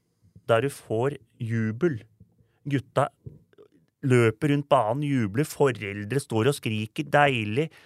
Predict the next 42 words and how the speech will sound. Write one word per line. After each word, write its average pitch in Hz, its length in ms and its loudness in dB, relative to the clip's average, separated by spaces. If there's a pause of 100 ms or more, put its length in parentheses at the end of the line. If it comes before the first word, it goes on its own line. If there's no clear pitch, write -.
(120)
ikke 139 140 -2
sant? 180 200 0 (420)
Det 90 140 0
er, 143 100 2
det 156 140 -2
er 160 80 -2
glede. 160 380 0 (260)
Og 151 160 -4
så 185 80 -2
s-, - 80 -12 (580)
hvis, 202 180 -2
s-, 170 460 -16
bare 190 260 0
ta 190 140 -2
et 185 80 -2
eksempel 175 400 -4
etterpå. 190 240 -4 (240)
Hvis 175 160 -8
du 175 80 -4
skal 170 160 -6
se 180 60 0
Lillestrøm 160 360 -4
to 151 140 -6
mot 160 120 -4
Skedsmo. 170 320 -4 (840)
Når 175 180 0
han, 160 200 0
de 175 120 -2
sko-, - 240 -10
leder 160 360 -2
to 156 240 -2
null, 190 240 0 (140)
der 170 120 0
borte 160 220 -4
og 165 100 -4
skårer 147 220 0
tre 147 140 0
null, 196 200 -2
er - 100 -2
ikke 139 140 -6
jubel 113 480 0
engang. 143 220 -4